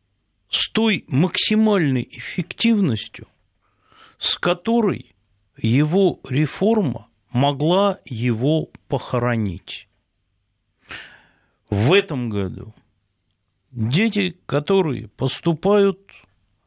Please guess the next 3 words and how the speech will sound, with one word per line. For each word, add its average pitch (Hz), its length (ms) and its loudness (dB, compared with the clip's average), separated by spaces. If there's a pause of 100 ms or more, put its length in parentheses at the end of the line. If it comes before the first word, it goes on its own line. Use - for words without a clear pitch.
(800)
на 113 120 2
различные 180 760 2
факультеты, 156 1080 -2